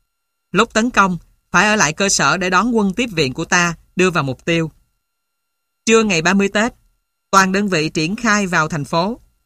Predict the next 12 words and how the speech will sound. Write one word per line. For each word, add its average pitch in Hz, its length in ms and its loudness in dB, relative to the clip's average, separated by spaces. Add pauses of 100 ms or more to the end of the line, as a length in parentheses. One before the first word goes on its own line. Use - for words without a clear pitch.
(520)
Quân 196 240 2
ta 185 200 2
đi 190 120 2
lại 160 180 0
ung 208 280 4
dung 208 220 2
như 208 80 2
những 196 180 0
người 170 200 0
dân 190 220 0
bình 156 160 -2
thường, 151 300 -4